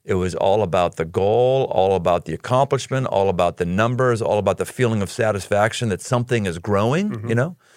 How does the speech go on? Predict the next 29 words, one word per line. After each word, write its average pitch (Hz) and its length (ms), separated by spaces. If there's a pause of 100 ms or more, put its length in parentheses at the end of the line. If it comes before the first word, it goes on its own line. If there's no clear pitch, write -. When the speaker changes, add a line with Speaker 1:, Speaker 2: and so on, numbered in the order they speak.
(200)
Speaker 2:
Mm-hmm. 110 180
Speaker 1:
And, 131 260
uh, 135 280
you 156 60
know, 147 80
the 139 100
older 147 180
I've 143 120
gotten, 165 420 (380)
the 139 80
more 156 160
I've 147 100
recognized 156 540 (220)
I 294 120
wasted 302 400
a 151 60
lot 156 360
of 160 120
time 143 440
trying 139 220
to 131 80
prop 139 440
up 139 140
a 110 60
number 113 380
that 92 140
wasn't 127 360
that 104 180
important. 95 680